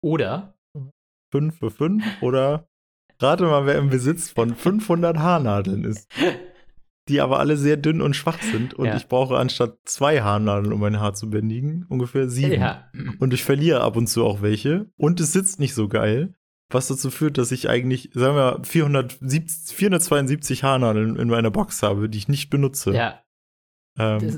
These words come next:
Speaker 2: und vielleicht auch mein Leben lang nicht benutzen werde.
Speaker 1: Ein Glück.
Speaker 2: Also falls du mal Haarnadeln brauchst, ich hätte da ein paar da.
Speaker 1: Mhm.
Speaker 2: Also ich kann dir zwei leihen.
Speaker 1: Leihen auch nur, weißt du? Fünfhundert Stück, aber nicht mal eins ab, ab, äh, verschenken, so.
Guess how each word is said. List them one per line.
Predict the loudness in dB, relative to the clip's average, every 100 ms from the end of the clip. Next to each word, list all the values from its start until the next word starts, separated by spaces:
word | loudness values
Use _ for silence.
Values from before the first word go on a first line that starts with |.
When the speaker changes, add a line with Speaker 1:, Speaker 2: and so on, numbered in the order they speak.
| -4
Speaker 2:
und | -4 0
vielleicht | 0 2 0
auch | -2
mein | 0 0
Leben | 0 0
lang | 0
nicht | -2 -4
benutzen | -6 -4 -2
werde. | 0 -2 -4 -12 _ _ -6
Speaker 1:
Ein | -2 0
Glück. | -2 -4 -10 _
Speaker 2:
Also | -2 0
falls | 0 0
du | 2
mal | 2
Haarnadeln | 2 2 2 2 0
brauchst, | -2 -4 -4
ich | -4
hätte | -2 0
da | -2
ein | -2
paar | -2 0
da. | 2 0 0
Speaker 1:
Mhm. | -4 -2 -2
Speaker 2:
Also | -2 -2
ich |
kann | -2 0
dir | -2
zwei | 0 0
leihen. | 2 0 -2
Speaker 1:
Leihen | -2 -2 0 0 -2
auch | -6 -6
nur, | -6 -4
weißt | -4 -4
du? | -6 -6 -8
Fünfhundert | -4 0 2 2
Stück, | 2 2 2
aber | 2
nicht | 0 0
mal | 0
eins | -2
ab, | -6 -6
ab, | -6 -6 -8
äh, | -4 -4
verschenken, | -4 -6 -6 -6 -10
so. | -10 -12